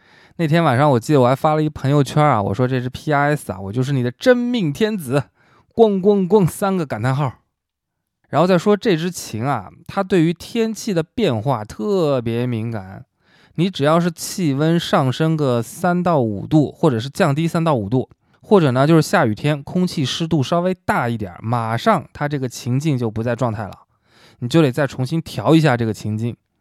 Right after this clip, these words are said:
所以呢，我要是一个星期没用过这把琴，或者说是刚刚下完雨，然后我还要弹这把琴，那上手的第一件事情我都习惯了，就是先调情境，调完了才能弹。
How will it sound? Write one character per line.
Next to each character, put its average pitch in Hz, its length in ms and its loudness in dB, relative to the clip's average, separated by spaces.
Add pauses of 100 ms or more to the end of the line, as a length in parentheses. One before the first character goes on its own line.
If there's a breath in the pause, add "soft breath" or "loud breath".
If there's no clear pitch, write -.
(320)
所 185 220 0
以 170 60 2
呢， 156 200 2
我 123 200 2
要 160 160 4
是 147 160 -2
一 131 160 0
个 196 100 2
星 202 240 -2
期 - 180 -2
没 156 200 0
用 208 200 4
过 135 120 6
这 127 120 2
把 104 120 -2
琴， 113 340 -6
或 - 260 0
者 117 120 0
说 143 240 2
是 123 300 -2
刚 160 260 0
刚 170 180 2
下 160 180 2
完 147 220 2
雨， 107 340 -2 (120)
然 113 160 -6
后 123 80 0
我 113 120 2
还 107 80 -6
要 117 120 -2
弹 123 280 -4
这 185 80 2
把 139 140 2
琴， 135 240 -2 (520 soft breath)
那 160 120 0
上 180 260 2
手 139 140 2
的 110 100 2
第 185 300 -4
一 190 60 -2
件 180 180 4
事 127 160 -2
情 98 200 -6
我 95 80 -4
都 127 100 0
习 - 260 -4
惯 156 240 2
了， 92 140 -10
就 117 160 0
是 113 60 0
先 165 260 -2
调 - 280 -4
情 104 220 -6
境， 120 180 -4 (300)
调 151 240 2
完 156 180 2
了 170 120 2
才 120 140 -8
能 110 120 -4
弹。 98 300 -10